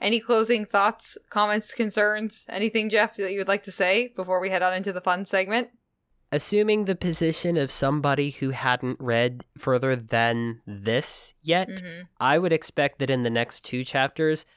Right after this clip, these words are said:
Speaker 2: something big is going to happen. Like, bigger than the Darklings showing up again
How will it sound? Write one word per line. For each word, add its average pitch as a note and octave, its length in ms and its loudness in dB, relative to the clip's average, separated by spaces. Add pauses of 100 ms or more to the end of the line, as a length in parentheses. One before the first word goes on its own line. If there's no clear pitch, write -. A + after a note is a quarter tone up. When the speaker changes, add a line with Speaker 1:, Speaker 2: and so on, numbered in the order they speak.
(220)
Speaker 2:
something A2 1120 -2 (1000)
big F2+ 580 -2 (680)
is A2+ 220 0
going G2+ 300 -2
to F#2 80 -2
happen. E2+ 540 -4
Like, G#2+ 240 -2
bigger C#3 320 2
than B2+ 180 0
the A#2 80 0
Darklings A#2+ 460 0
showing A#2 420 0
up A2+ 160 0
again B2 440 2